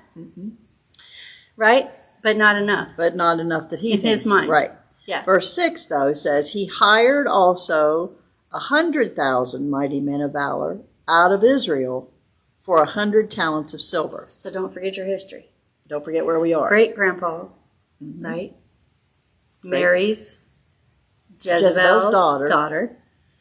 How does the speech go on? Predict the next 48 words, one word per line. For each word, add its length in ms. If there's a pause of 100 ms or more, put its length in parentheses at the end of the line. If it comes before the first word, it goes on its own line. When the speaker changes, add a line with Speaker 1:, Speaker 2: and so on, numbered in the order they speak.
(160)
Speaker 1:
Who 200
tried 360
to 40
Speaker 2:
Out 180
of 40
Speaker 1:
kill 80
Speaker 2:
that 200
Speaker 1:
you, 60
Speaker 2:
birth, 320
Speaker 1:
King. 300
Who 100
tried 160
to 120
Speaker 2:
huh? 80
Speaker 1:
kill 180
you. 440
Speaker 2:
Who 120
tried 300
to 60
kill 360
his 240
dad 580
<laughs> 360
Speaker 1:
And 240
him. 80
Speaker 2:
and 260
him 580
and 200
all 440
the 100
line 500
of 260
David, 500 (680)
that 280
brought 640
Baal 380
worship 420
into 200
the 100
kingdom, 600
that 200
brought 340
disease 800
into 240
the 80
kingdom, 540
that 160
brought 340